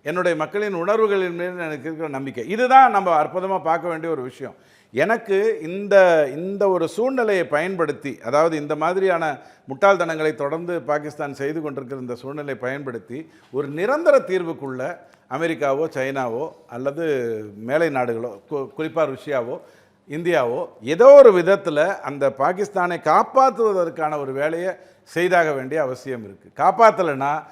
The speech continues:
திரும்ப நாலு வருஷம் கழிச்சு திருப்பி இதே முட்டாள்தனத்தை அவங்க செய்ய ஆரம்பிப்பாங்க. நம்ம துரதிர்ஷ்டம், நம்ம துரதிர்ஷ்டம் அந்த டைம்ல, ஆ, பி ஜே பி ஆட்சி இல்லாமல், அதாவது ஒரு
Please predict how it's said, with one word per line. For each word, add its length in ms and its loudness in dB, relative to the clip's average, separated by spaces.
திரும்ப 280 4
நாலு 280 8
வருஷம் 300 -2
கழிச்சு 480 -4
திருப்பி 320 -2
இதே 160 4
முட்டாள்தனத்தை 720 -2
அவங்க 200 -4
செய்ய 300 0
ஆரம்பிப்பாங்க. 500 -4
நம்ம 300 0
துரதிர்ஷ்டம், 680 2
நம்ம 260 -4
துரதிர்ஷ்டம் 580 2
அந்த 120 0
டைம்ல, 400 0
ஆ, 260 0
பி 220 -4
ஜே 140 2
பி 140 0
ஆட்சி 320 2
இல்லாமல், 520 0
அதாவது 340 2
ஒரு 140 0